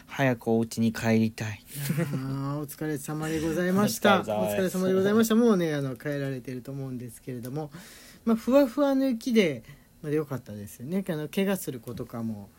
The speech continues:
Speaker 2: 出にくいですし、ソリに乗るってさ、できないじゃん、なかなか。都心部に住んでる子ですと。
Speaker 1: あー。
Speaker 2: はい。多分、あの、迷えるさんの、えー、ところのお子さんたちでしたら、その生徒さんたちでしたら、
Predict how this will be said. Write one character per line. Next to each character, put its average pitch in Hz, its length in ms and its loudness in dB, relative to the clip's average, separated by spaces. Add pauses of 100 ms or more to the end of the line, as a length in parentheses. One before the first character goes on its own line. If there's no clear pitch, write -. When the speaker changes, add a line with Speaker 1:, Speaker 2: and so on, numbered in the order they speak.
(180)
Speaker 2:
出 151 140 -2
に 156 140 -4
く 160 100 -2
い 127 100 0
で 107 140 -8
す - 160 -16
し、 135 400 -4 (380)
ソ 302 240 4
リ 320 160 4
に 254 140 6
乗 160 180 2
る 147 100 2
っ - 20 -2
て 135 260 -8
さ、 127 440 -6 (440)
で 143 100 -4
き 180 140 0
な 269 140 6
い 214 80 6
じ 147 80 -2
ゃ - 20 -2
ん、 117 100 -4
な 117 120 -6
か 127 120 -8
な 117 140 -6
か。 113 280 -6 (420)
都 151 100 -10
心 139 260 -4
部 113 80 -6
に 113 140 -2
住 120 200 -8
ん 117 100 -2
で 110 100 -8
る 101 200 -14 (180)
子 127 140 -10
で 117 120 -6
す - 100 -14
と。 110 220 -10
Speaker 1:
あ 110 640 0
ー。 165 80 -2
Speaker 2:
は 151 80 -4
い。 139 100 -8 (220)
多 285 100 4
分、 147 360 2
あ 147 100 -4
の、 139 60 -2
迷 151 160 -2
え 170 100 0
る 139 80 -2
さ 123 160 -8
ん 110 140 -2
の、 107 120 -8 (520)
え 117 560 -4
ー、 143 340 -20
と 151 80 -6
こ 151 120 -2
ろ 139 80 0
の 117 240 -2
お 156 100 -10
子 185 100 -4
さ 170 140 -2
ん 151 80 -10
た 160 100 -6
ち 143 140 -12
で 120 100 -2
し - 120 -12
た 123 140 -10
ら、 151 340 -2 (140)
そ - 140 -12
の 120 100 -8
生 147 160 -6
徒 139 60 -14
さ 139 140 -8
ん 135 60 -6
た 143 120 -6
ち 139 100 -12
で 120 120 -4
し - 80 -14
た 120 100 -8
ら、 107 180 -8